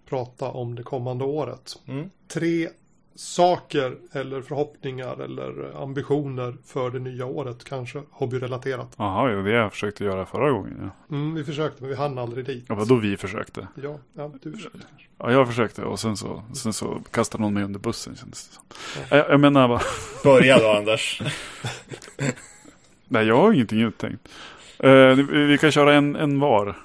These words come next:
Speaker 3: eh, och runt, runt istället. Eh,
Speaker 1: Mm.
Speaker 3: vad ska vi säga då, då? Eh, vad har jag koll på att jag skulle vilja göra i år? Eh, ja, men jag har ju faktiskt gjort, eh, rollspelsrelaterade nyårslöften ish på, på rollspel punkt nu.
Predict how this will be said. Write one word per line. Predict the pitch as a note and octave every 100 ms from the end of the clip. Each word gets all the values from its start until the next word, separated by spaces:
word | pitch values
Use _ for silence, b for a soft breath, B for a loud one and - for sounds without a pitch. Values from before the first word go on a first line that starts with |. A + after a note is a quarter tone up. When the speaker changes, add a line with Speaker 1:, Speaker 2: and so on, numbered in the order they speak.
| - -
Speaker 3:
eh, | A2+ G#2+ A2
och | - A2+ G#2 - - -
runt, | A2+ G#2+ A#2
runt | A#2+ F#2+
istället. | G#2 G#2+ G2+ G2+ F#2+ _ _ -
Eh, | A2 G#2+ G#2+ G2+ G2+
Speaker 1:
Mm. | G#2 A2 A2 -
Speaker 3:
vad | A#2+ A2+
ska | -
vi | A#2
säga | - A#2 A2+
då, | A2 C3 A#2+
då? | G#2 G#2 G2+ - -
Eh, | A#2 A2 A2 A2 G#2+ A2
vad | G#2+
har | B2 A#2+
jag | G#2+ - -
koll | - C3+ A2 F#2+
på | - A2
att | - -
jag |
skulle | - - G#2+
vilja | G#2 G#2+
göra | G#2+ G#2+ G#2 -
i | -
år? | - - A2+ -
Eh, | B2 -
ja, | C#3 D3+
men | E3+
jag |
har | F#3
ju | G#3+
faktiskt | D3 A#2+ G#2+
gjort, | A#2+ - - A2+
eh, | G#2+ G#2+ - A#2+ A2+
rollspelsrelaterade | - C3 C3 A#2 - A2+ G2 G#2+ G#2+ G#2+ A#2 A2+ A2+ G#2+
nyårslöften | A2+ G#2+ - B2+ - A2 G#2+
ish | - - - _ _
på, | - A2 G2+ G2 - _ _ -
på | -
rollspel | G#2+ G#2
punkt | A2 A2
nu. | A#2+